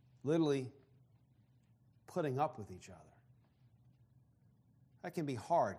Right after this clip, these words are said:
can it not be? And if one has a complaint against another, forgiving each other as the Lord has forgiven you, so also you must forgive.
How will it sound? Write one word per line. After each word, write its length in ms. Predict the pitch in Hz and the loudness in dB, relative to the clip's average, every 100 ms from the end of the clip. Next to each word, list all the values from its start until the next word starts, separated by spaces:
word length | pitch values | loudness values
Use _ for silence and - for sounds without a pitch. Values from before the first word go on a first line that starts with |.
| - | -6
can 160 | 127 | -6
it 80 | 117 | -6
not 240 | 113 123 160 | -4 -6 -6
be? 240 | 170 175 - _ - _ _ - - _ _ - - - _ _ _ _ _ _ _ - _ _ - - _ - - - - _ _ _ - | -12 -12 -20 _ -20 _ _ -20 -20 _ _ -20 -20 -20 _ _ _ _ _ _ _ -20 _ _ -20 -20 _ -20 -20 -20 -20 _ _ _ -6
And 80 | 151 | 0
if 80 | |
one 160 | 156 196 | 6 6
has 200 | 190 165 | 8 4
a 40 | |
complaint 420 | 156 156 170 208 175 | 2 -2 2 2 2
against 380 | 139 143 - | 0 0 0
another, 320 | 139 139 151 156 | 2 2 2 -2
forgiving 500 | 165 143 196 170 135 | -4 -2 0 2 0
each 180 | 123 | 0
other 280 | 143 139 160 | 0 0 2
as 160 | 165 127 | 0 -2
the 60 | |
Lord 260 | 151 151 156 | 0 2 2
has 100 | 135 | 0
forgiven 400 | 156 143 151 151 | -6 -4 -4 -2
you, 200 | 185 160 | 0 0
so 200 | - 160 | 0 2
also 280 | 156 - 175 | 4 2 -4
you 280 | 135 151 220 | -4 -4 0
must 320 | 147 110 - | 0 -2 -6
forgive. 360 | 101 101 90 | -6 -6 -8